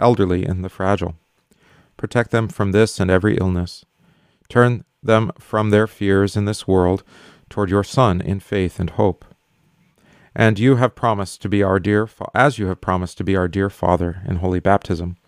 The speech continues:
so also you have joined us to Christ's death and resurrection. Renew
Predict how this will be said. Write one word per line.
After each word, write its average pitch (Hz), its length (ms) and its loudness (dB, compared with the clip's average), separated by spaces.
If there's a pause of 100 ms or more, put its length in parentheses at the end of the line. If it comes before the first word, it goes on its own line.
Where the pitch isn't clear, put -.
(540)
so 123 220 0
also 127 340 4
you 113 200 0
have 107 160 0
joined 104 340 2
us 104 300 0
to - 100 -14
Christ's 92 340 -2
death 92 320 0
and 90 120 -2
resurrection. 87 640 -4 (1120)
Renew 113 420 6